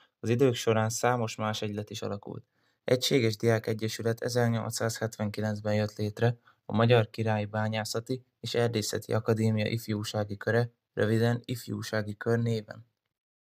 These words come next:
A kör a Selmecről való átköltözés után is tovább vitte a selmeci hagyományokat.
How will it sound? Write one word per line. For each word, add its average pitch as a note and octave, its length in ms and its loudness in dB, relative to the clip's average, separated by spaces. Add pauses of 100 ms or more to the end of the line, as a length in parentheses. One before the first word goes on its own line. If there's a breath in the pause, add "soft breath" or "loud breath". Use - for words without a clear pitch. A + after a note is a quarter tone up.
(340)
A - 100 -16
kör A#2+ 300 6
a - 60 -2
Selmecről A#2 720 0
való G#2 260 -6
átköltözés G#2 720 -6
után G#2 320 -4
is G#2 140 -4
tovább G#2+ 380 2
vitte G#2 320 -6
a G#2+ 40 -2
selmeci G#2 520 -2
hagyományokat. G2+ 760 -4